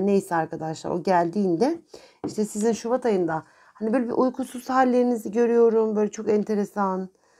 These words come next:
Ee, yani bir güç toplamışsınız. Buradaki insan, karşınızdaki insan da çok fazla şey durumda arkadaşlar orada.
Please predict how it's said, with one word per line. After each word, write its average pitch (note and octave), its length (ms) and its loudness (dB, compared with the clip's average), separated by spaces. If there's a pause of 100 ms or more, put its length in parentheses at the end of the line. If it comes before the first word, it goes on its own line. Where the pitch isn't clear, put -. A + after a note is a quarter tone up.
(240)
Ee, - 120 -2 (400)
yani G#3+ 440 4 (360)
bir A#3 240 2
güç G#3+ 320 -4
toplamışsınız. A3 1120 0
Buradaki C4 420 2
insan, B3 320 0
karşınızdaki A#3+ 640 0
insan B3 380 -2
da G#3+ 80 0
çok G#3+ 200 -8
fazla F3 500 0 (280)
şey F#3 280 -2
durumda E3+ 260 2
arkadaşlar D#3+ 540 -4
orada. A#2 420 -2